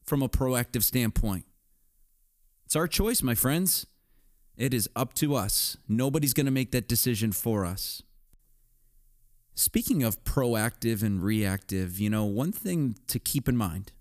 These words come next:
and one thing to note, did you know if you grab your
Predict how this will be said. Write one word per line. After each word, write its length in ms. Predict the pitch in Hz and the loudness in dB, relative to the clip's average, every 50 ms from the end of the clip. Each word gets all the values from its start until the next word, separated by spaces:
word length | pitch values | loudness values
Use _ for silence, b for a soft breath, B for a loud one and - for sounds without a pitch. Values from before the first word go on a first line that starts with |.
| - | -8
and 160 | - 101 104 101 | -6 -4 -2 0
one 160 | 113 117 113 | 0 -2 -2
thing 160 | - 117 104 | -2 -2 0
to 80 | 90 87 | 0 0
note, 380 | 90 101 107 107 87 76 - - _ _ _ _ _ _ _ _ _ _ _ _ _ _ _ _ - _ - - 107 | 0 0 0 0 -2 -4 -8 -14 _ _ _ _ _ _ _ _ _ _ _ _ _ _ _ _ -20 _ -20 -18 -6
did 220 | - 143 143 120 147 | -4 -4 -2 0 0
you 80 | 165 | 0
know 460 | 143 131 131 135 127 113 95 92 92 b b b b b b b b b b b b b b b - | 2 2 2 2 0 0 -2 -4 -6 b b b b b b b b b b b b b b b -8
if 140 | 113 - | -6 -4
you 100 | 131 147 | -4 -4
grab 360 | 156 - 190 190 190 175 147 131 | -2 -2 -2 0 0 0 0 0
your 540 | 123 127 120 117 113 107 104 101 101 98 | 0 0 2 2 0 0 0 -2 -4 -6